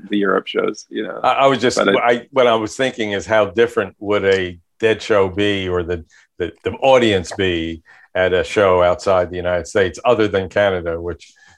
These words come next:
Speaker 2: you know, is, is close enough that it might not be too different. But,
Speaker 1: I mean,
Speaker 2: uh,
Speaker 1: they're an, they're an interesting band, you know, given their, their size and their legacy and their reputation, that just didn't do all that much inter-, you know, they didn't really do these international tours. And,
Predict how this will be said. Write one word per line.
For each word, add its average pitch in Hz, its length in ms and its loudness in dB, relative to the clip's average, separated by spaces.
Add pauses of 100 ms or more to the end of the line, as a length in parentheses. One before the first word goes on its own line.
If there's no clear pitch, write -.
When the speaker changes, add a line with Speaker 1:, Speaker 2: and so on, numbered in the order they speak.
(120)
Speaker 2:
you 90 60 -6
know, 82 260 -6 (140)
is, 87 220 -12
is 87 180 -12
close 110 340 0
enough 95 340 0
that 92 160 -2
it 87 100 -10
might 101 220 -2
not 101 220 0
be 87 120 -10
too 92 200 -8
different. 85 420 -4 (480)
But, 87 200 0
Speaker 1:
I 123 80 6
mean, 143 100 6
Speaker 2:
uh, 139 40 4
Speaker 1:
they're 131 120 4
an, 120 180 2
they're 123 200 4
an 117 80 2
interesting 127 720 2
band, 117 480 0
you 113 100 2
know, 107 140 0
given 117 440 0
their, 107 260 0
their 104 220 -2
size 107 540 0
and 101 100 -4
their 90 120 -2
legacy 107 420 0
and 98 80 -2
their 95 80 -2
reputation, 101 640 -4
that 92 160 0
just - 320 -2
didn't 101 380 0
do 101 320 2
all 90 160 4
that 92 180 2
much 95 240 -4
inter-, 92 260 -8
you 101 140 -4
know, 95 140 -2
they 92 100 2
didn't 98 220 2
really 101 240 4
do 101 180 4
these 92 220 -2
international 87 680 -2
tours. 82 560 0
And, 90 240 -2